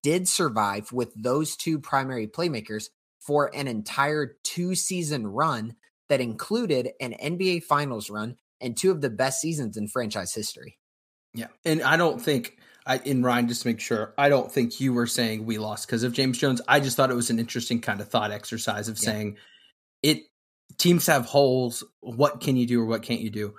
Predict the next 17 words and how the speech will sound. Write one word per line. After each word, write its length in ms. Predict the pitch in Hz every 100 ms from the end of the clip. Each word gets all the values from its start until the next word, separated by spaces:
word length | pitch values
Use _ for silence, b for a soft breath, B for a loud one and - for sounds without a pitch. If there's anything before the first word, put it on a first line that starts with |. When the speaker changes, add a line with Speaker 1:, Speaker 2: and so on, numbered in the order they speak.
| B B 117
Speaker 2:
Uh, 140 | 110
but 120 | 127
no, 160 | 127 113
I 100 | 120
think 220 | 143 120
that 120 | 123
was 140 | 117 107
a, 120 | 104 -
a 100 | 117
really 320 | 117 143 135
good 240 | 113 113 110
call 260 | 139 123
out 280 | 107 98 -
'cause 160 | 127 117
I 80 | 110
kind 260 | - 147
of 180 | 117